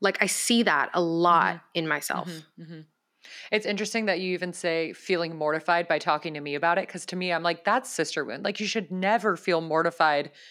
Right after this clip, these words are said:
Speaker 2: to talk through a feeling. The show is called Thoughts May Vary. If you feel differently the next way
Speaker 1: Mm-hmm.
Speaker 2: 'cause you have new information, a new conversation, new insights, new revelations, like, that's the point of being
Speaker 1: Mm-hmm.
Speaker 2: alive and being a sister.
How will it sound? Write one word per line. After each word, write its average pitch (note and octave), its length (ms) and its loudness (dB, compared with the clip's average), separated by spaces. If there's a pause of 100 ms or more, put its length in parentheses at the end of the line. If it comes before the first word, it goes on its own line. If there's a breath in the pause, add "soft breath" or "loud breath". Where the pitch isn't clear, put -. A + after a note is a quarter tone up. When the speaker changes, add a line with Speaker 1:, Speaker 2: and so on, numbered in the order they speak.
(200 loud breath)
Speaker 2:
to G#3 80 -2
talk F#3 280 2
through F#3 140 2
a - 20 0
feeling. F3 440 -2
The G3+ 100 2
show C#4+ 260 4
is A#3 100 2
called F3+ 200 2
Thoughts E3+ 200 4
May D#3+ 120 0
Vary. F3 340 2 (680)
If G3 120 0
you B3+ 100 4
feel B3+ 180 4
differently A3 440 2
the F#3+ 100 4
next F#3 240 2
way B3+ 140 6
Speaker 1:
Mm-hmm. F3 80 2
Speaker 2:
'cause F#3+ 160 0
you G3 80 6
have F#3 120 6
new F#3 140 2
information, F#3 540 0
a E3 40 2
new E3+ 140 -2
conversation, E3 640 0
new D#3+ 180 -4
insights, F3 460 -2
new E3+ 100 -4
revelations, E3 640 0
like, F#3 200 -2
that's G3+ 260 0
the G3 100 0
point G#3 260 2
of F3+ 220 -2
being F#3 160 2
Speaker 1:
Mm-hmm. F3 80 0
Speaker 2:
alive E3+ 320 4
and E3 100 -8
being D#3+ 240 -2
a C#3+ 40 -8
sister. - 500 -2